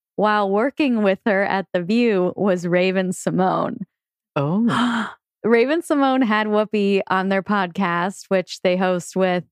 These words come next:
Speaker 1: wife Miranda Madej. And Raven started pressing Whoopi and was like, "You give me lesbian vibes." Like, I always kind of just, like, got, like, a vibe, a queer vibe from you.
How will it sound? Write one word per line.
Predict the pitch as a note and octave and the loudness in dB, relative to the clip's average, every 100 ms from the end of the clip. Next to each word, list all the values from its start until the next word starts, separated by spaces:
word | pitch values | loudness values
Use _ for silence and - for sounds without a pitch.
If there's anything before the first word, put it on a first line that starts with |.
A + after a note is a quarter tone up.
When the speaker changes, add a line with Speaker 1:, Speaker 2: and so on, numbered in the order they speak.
| _ | _
Speaker 1:
wife | F#3+ F#3+ F#3+ - | 0 0 -2 -2
Miranda | G3+ F3 F#3 F#3+ F#3 F#3 | 0 0 0 0 -2 -2
Madej. | F#3 F3+ G3 F3 D#3+ D#3+ F#3+ B3 - _ _ _ - | -2 -2 0 0 0 0 0 -2 -6 _ _ _ -2
And | A#3 A#3 G#3+ G#3+ | 2 2 0 -2
Raven | - A3 A#3 D4+ G#4 G4+ - - | 0 0 2 0 0 -4 -6 -6
started | - A#3+ B3 | 0 0 -2
pressing | - G3 G3+ B3 | -2 -2 0 0
Whoopi | A3 A#3 A#3+ G#3+ | 0 0 0 0
and | G#3 | 0
was | G3+ - | 0 0
like, | G3 F#3+ F3+ _ _ | -2 -2 -6 _ _
"You | F#3+ G#3 G3 | -2 -2 0
give | G3+ G3+ | 0 0
me | G#3 | 0
lesbian | F#3+ F3+ F3+ - F#3 F3+ | 2 0 -2 -2 0 2
vibes." | G3 G3+ G3 F#3+ - | 2 2 -2 -4 -4
Like, | F3+ F3 | -4 -2
I | E3+ | -2
always | - F3 F#3 F#3 F#3 | -2 0 0 -2 -4
kind | - F3 F#3 | -4 -2 -2
of | F#3 - | -2 -6
just, | F3+ F3+ - | -4 -4 0
like, | G3 F3+ - | -2 -2 -4
got, | E3 E3 G3 G3+ - _ - | 0 2 0 -2 -6 _ -2
like, | G#3+ G3 | -2 0
a | G3+ | -2
vibe, | F#3+ G3 A3+ A#3 A3+ | 0 0 0 -2 -2
a | |
queer | - A3+ A3 A#3+ | -4 -2 0 0
vibe | B3 A#3+ A#3+ | 0 -2 -2
from | B3 A#3+ | -2 0
you. | A#3+ A#3+ | 0 -2